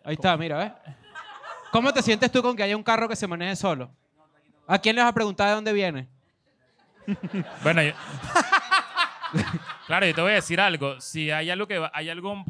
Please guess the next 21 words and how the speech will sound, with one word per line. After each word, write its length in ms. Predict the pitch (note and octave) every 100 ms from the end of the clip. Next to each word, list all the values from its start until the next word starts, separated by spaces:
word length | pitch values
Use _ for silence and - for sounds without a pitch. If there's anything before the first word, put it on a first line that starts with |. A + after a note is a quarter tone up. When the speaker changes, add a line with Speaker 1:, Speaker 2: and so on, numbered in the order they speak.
| -
Speaker 2:
eh, 140 | D#3+
negativo 540 | D#3 D3+ C#3+ - E3+ F#3+
que 100 | D#3+
va 120 | D3+
a 20 |
desatar 600 | F3 E3+ - D3 D#3+ F3 -
esta 320 | D3+ C#3+ D#3+
cantidad 380 | E3+ D3+ C#3 C#3
de 80 | D3
carros 540 | E3+ D#3 C#3 D#3+ -
que 100 | -
se 100 | C3+
manejan 320 | B2+ B2 C#3
solos, 540 | D3+ E3+ E3 G3 G#3 - _ _ _
son, 560 | - C3 C3 C#3 C#3+
es 280 | - C3+ C3+
la 180 | D3+ D#3+
ira 220 | E3 F3+
de 60 | F#3+
los 160 | C3 -
taxistas, 720 | A2+ - D#3 - F2+ -